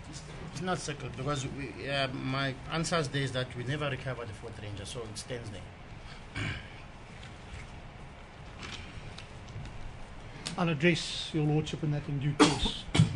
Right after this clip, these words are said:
Speaker 2: Um, four point fifteen and sixteen are settled,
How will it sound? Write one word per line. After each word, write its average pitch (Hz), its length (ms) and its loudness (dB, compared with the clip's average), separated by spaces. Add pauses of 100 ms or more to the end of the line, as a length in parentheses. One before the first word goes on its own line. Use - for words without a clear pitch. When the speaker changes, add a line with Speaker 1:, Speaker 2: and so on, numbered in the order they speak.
(240)
Speaker 2:
Um, 175 400 4 (380)
four 262 200 4
point 254 240 8
fifteen 247 880 8 (680)
and 190 160 6
sixteen 180 680 4
are 160 120 0
settled, 175 460 2